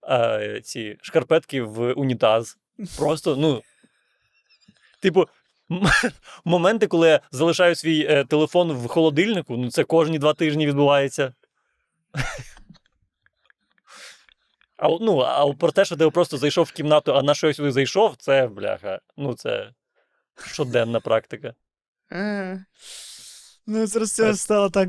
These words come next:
Speaker 2: так багато, що мене це лякає. Е, ось, ну, може, проблема, да, не в тому, що воно стається, а в тому, що воно мене лякає. <laughs> З цим треба
Speaker 1: У мене ще, у мене
Speaker 2: розібратися.
Speaker 1: ще відчуття, у мене ще відчуття, що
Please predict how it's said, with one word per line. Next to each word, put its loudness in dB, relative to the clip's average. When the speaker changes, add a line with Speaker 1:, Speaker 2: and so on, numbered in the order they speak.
Speaker 2:
так 2
багато, 0
що -8
мене -4
це -8
лякає. -6
Е, -8
ось, -10
ну, 0
може, 0
проблема, 0
да, 2
не -6
в -14
тому, -4
що -10
воно -8
стається, -6
а -14
в -20
тому, -8
що -8
воно -6
мене -10
лякає. -12
<laughs> -20
З -18
цим 0
треба -4
Speaker 1:
У 0
мене 2
ще, -2
у 0
мене -4
Speaker 2:
розібратися. -4
Speaker 1:
ще 2
відчуття, -2
у -12
мене -6
ще -4
відчуття, -6
що -6